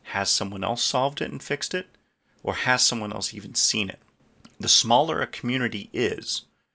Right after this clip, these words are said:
the fewer number of people who have written about it, the fewer number of people who've probably seen the problems that you've seen. And that's always a consideration when you're deciding whether or not you want to adopt an open source library is,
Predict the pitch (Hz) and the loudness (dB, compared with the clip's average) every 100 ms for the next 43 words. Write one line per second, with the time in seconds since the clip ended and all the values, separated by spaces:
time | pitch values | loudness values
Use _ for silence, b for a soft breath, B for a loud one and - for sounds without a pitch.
0 | _ - - - 139 139 120 113 101 98 | _ -12 -8 -2 2 2 2 0 0 -2
1 | - - 120 95 95 - b b b - | -6 -8 -4 -2 -4 -6 b b b -2
2 | 95 101 117 - 101 87 - - - _ | -2 2 2 2 -4 -8 -12 -14 -18 _
3 | _ - - - 135 135 117 107 98 - | _ -14 -12 -6 0 2 2 0 -4 -6
4 | 123 120 92 92 101 - 98 95 87 - | -10 -6 -6 -6 -10 -2 -2 -2 -2 -2
5 | 110 101 - 95 95 - - 104 113 - | -2 -4 -6 -8 -6 -10 -8 -4 0 0
6 | - - _ _ _ - - 110 - 160 | -2 -10 _ _ _ -14 -4 0 4 6
7 | 170 - 120 117 107 101 98 - - 101 | 6 4 0 0 0 2 2 0 -6 -6
8 | 98 92 - 101 98 101 95 101 107 107 | -6 -2 0 2 0 -2 -2 0 0 0
9 | 101 98 104 - 104 101 104 - 104 - | -2 -6 -8 -8 -8 -6 -6 -4 -4 -6
10 | 104 101 - - - - 50 50 50 50 | -8 -8 -6 -6 -6 -6 -4 -4 -4 -4
11 | 50 73 107 | -4 -6 -6